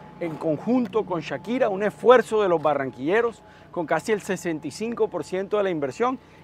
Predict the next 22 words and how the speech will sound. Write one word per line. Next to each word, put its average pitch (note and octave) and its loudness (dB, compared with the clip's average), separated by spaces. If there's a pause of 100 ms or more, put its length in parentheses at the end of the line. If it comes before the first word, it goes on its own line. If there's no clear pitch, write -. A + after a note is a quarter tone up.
y D#3+ -2
la D#3+ 2
Fundación E3+ -4
Pies E3+ -4
Descalzo D#3+ -4
con D3 -6
el C3 -8
treinta B2+ -10
y - -16
cinco D3 -10
por C3 -14
ciento B2 -14 (100)
de C3+ -6
la A#2+ -6
inversión. G#2+ -10 (380)
Una F3+ 2
gran G3+ 6
oportunidad F#3 4 (240)
para D#3 4
traer D#3 6
equidad, F#3 6
calidad, E3+ 8